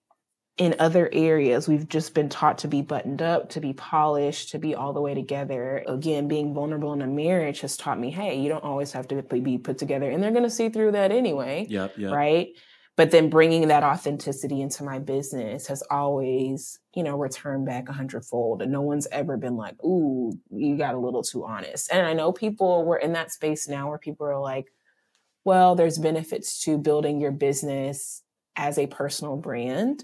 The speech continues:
Speaker 2: Mm-hmm.
Speaker 1: where everything is connected to you."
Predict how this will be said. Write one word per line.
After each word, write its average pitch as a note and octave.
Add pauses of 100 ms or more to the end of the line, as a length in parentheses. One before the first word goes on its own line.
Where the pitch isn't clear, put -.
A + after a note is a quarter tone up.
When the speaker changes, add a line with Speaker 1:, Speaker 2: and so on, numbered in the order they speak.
(100)
Speaker 2:
Mm-hmm. F#2+ (100)
Speaker 1:
where D3
everything C3+
is B2+
connected D#3+
to F#3+
you." G3+